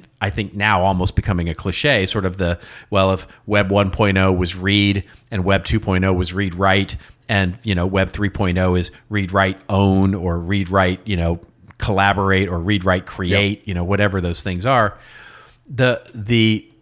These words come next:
Speaker 1: that's the interesting part to me, is that infrastructure for blockchain to enable fractional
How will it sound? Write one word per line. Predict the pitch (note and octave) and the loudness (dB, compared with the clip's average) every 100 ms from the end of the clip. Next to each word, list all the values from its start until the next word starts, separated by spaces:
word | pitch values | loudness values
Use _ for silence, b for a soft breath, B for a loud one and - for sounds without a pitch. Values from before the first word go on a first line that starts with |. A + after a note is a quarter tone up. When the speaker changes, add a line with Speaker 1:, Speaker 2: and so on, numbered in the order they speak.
| _ | _
Speaker 1:
that's | A#2 A#2+ C#3 - | -4 0 0 0
the | C3 A2 | 0 0
interesting | G#2 - G2 | 0 -4 -4
part | - G#2 F#2 | 0 0 0
to | G2+ | -2
me, | E2 D#2+ | -4 -4
is | F#2+ F#2 | -4 -2
that | G2+ F#2 F2+ - | 0 0 0 -2
infrastructure | A#2+ A#2 A2+ - G#2 - | -2 -2 -4 0 0 -2
for | G2+ F#2+ | -6 -4
blockchain | G2+ G2 G2 - F#2+ | 0 0 0 -2 -4
to | F#2 G2 | -2 -4
enable | - A2+ F#2+ G#2+ A#2+ G2+ | -4 -4 0 2 2 0
fractional | F2+ - G#2+ G2+ - A#2 G2 F#2 - | -4 -2 0 0 0 -4 -2 -4 -8